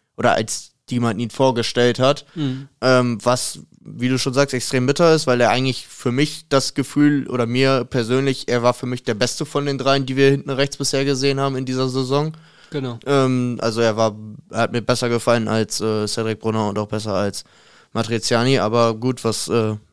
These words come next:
Speaker 1: es ist halt leider nun mal so, kannst du nichts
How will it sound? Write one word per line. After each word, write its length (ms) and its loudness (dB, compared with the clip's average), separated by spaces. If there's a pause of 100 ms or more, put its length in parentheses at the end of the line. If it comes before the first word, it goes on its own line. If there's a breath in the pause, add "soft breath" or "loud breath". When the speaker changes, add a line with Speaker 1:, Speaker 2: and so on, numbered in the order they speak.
Speaker 1:
es 220 -4
ist 160 -2
halt 160 6
leider 280 4
nun 140 0
mal 180 2
so, 280 4 (240)
kannst 360 -2
du 240 0 (640 soft breath)
nichts 600 -2